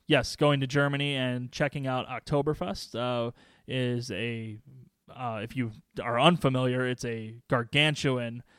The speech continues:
uh, festival that they throw every year. It usually runs from, like, mid to late September, uh, until the, just past the first weekend of October. Um,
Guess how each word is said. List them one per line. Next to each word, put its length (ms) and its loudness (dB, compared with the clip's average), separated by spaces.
uh, 300 0
festival 720 0
that 180 0
they 160 2
throw 380 2
every 260 -2
year. 300 -2
It 120 -6
usually 320 4
runs 320 2
from, 180 -2
like, 280 -4
mid 600 6
to 100 0
late 260 2
September, 640 -2
uh, 320 0
until 460 0
the, 400 -6
just 240 0
past 240 0
the 60 -6
first 280 -4
weekend 260 -4
of 60 -8
October. 500 -6
Um, 520 -4